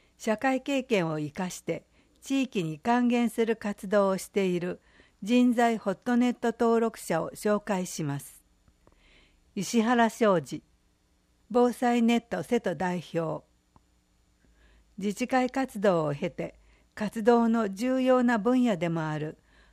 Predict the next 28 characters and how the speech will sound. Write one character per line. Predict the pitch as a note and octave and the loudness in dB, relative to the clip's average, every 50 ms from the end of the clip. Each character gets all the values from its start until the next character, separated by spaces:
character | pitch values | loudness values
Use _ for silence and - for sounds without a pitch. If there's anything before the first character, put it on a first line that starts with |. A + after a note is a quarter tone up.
| _ - | _ -12
防 | G3+ G3+ A#3 B3 B3 A#3 | -2 0 2 2 2 2
災 | - - B3 A#3+ A#3 A3+ A3+ | 0 0 0 2 2 2 2
を | A3 A3 | 0 -2
テ | A3 - A3+ G#3 F#3 | 0 0 2 2 2
ー | E3+ | 0
マ | D#3 D3+ | -2 -4
に | D3 D3 - | -6 -8 -8
立 | - D#3+ D#3 | -8 -10 -10
ち | - - G#3 | -4 -2 -2
上 | G3+ F#3 E3+ | 0 0 -2
げ | E3+ E3+ D#3+ | -4 -4 -6
た | - E3+ F3 - _ _ _ _ _ _ _ _ _ _ - | -6 -8 -10 -10 _ _ _ _ _ _ _ _ _ _ -4
防 | G3+ A#3 A#3+ A#3+ A#3 | 0 2 2 2 0
災 | - - A#3+ A#3+ A#3 A#3 | -2 -2 -2 0 2 2
ネ | A3+ A#3 A#3 | 2 2 0
ッ | A#3 | 0
ト | _ - F3 D3+ | _ -4 -6 -6
瀬 | - - F#3+ - | -4 -4 -6 -6
戸 | - - F3 - _ _ _ _ - | -4 -8 -10 -10 _ _ _ _ -6
の | F#3 F#3 - - _ - - | -4 -4 -4 -8 _ -16 -4
代 | F#3+ A3+ A#3 A#3+ | -2 0 0 0
表 | G3+ - A#3 A3+ | -2 -2 0 0
を | A3+ A3 G#3+ G#3 | 2 2 2 0
し | F#3+ - | 0 -4
て | - - G#3+ F#3 | -4 -2 0 0
い | F#3 F3 | 0 0
ま | E3 E3 D#3+ | -2 -4 -6
す。 | - | -8